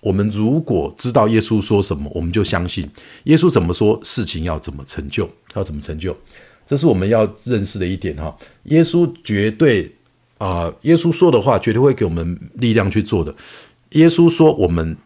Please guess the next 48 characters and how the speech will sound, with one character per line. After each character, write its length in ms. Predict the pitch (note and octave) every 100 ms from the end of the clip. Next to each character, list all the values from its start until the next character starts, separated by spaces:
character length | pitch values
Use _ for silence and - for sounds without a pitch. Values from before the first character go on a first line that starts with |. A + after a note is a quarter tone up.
| _ _ _ _
到， 180 | - C3
渡 180 | - C3+
到 140 | A#2
那 60 | G#2+
边 140 | G#2+
去， 200 | G2 G#2+
他 240 | D#2+ - D3
要 140 | D#3+
我 40 | A2+
们 140 | F#2
做 160 | - A2
的 60 |
命 160 | G#2 A2
令， 160 | F#2+
他 200 | E2 A2 -
一 100 | G2+
定 260 | - B2+
会 120 | G2+ A2+
给 140 | G2
我 40 | D#2
们 160 | D#2
力 120 | F#2+
量 160 | F2+ E2
去 100 | -
完 260 | D#2+ C#2 D#2+
成 200 | - C#2
的。 100 | - _ - - - - _
其 140 | -
实 120 | D3+ E3
圣 200 | F3+ D#3
经 140 | D#3+
里 100 | G#2+
面 160 | G#2 G2+
所 520 | - - - A2 E3+
有 160 | D3+
的 120 | F#2 F#2
命 220 | G#2+ G#2
令 100 | F#2
也 100 | D#2+
都 140 | E2 G#2
是 100 | G#2+
在 140 | G#2+
这 100 | G2
个 80 | F2
原 140 | E2
则 120 | E2+
之 140 | D#2 E2
下， 260 | F2 D2+